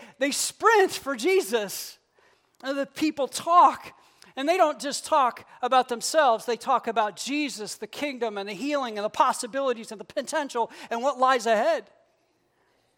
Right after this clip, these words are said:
People hear. And what do they hear?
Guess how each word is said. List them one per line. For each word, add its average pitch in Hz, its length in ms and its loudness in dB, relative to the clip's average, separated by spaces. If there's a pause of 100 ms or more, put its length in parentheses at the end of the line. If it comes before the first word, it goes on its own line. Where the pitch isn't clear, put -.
(520)
People 208 340 -8
hear. 175 480 -10 (220)
And 220 160 -4
what 330 220 6
do 311 120 -4
they 285 180 4
hear? 285 360 -8